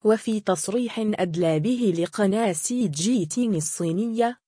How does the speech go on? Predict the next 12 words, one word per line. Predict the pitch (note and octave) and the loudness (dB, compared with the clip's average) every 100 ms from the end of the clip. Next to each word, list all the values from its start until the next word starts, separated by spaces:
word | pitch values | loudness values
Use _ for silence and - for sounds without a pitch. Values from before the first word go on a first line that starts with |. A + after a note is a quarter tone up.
| _ A3 | _ 2
اعتبر | G#3+ G#3 D4 A3+ | 2 2 2 4
رئيس | E3 D#3+ D#3+ C4+ - | 4 2 0 -2 -2
المجموعة | G3 E3+ E3 E3+ D#3 E3 F#3+ B3 F#3+ | 0 2 2 0 0 -2 0 0 0
الفرنسية | E3 D#3 D#3+ D#3 D#3 - A#3+ A3 | -2 -2 0 0 0 -2 0 0
للطاقة | D#3+ D#3 A3+ A3+ G#3+ F#3 | 0 -2 -4 -2 -2 0
أن | F3+ E3 | 0 0
العامل | D#3 F3 A#3 G3+ | 0 0 2 2
الحاسم | E3+ D3+ - A#3+ A3 F#3+ | 2 2 0 -2 0 0
بات | D#3 G#3+ A3+ | 2 0 2
يتمثل | F3 D#3 E3+ A#3 - A#3 G#3 G3+ | 0 0 0 -2 -2 -2 0 -2
في | - F#3+ | -2 0
مدة | A#3 G#3+ A3 | 0 2 0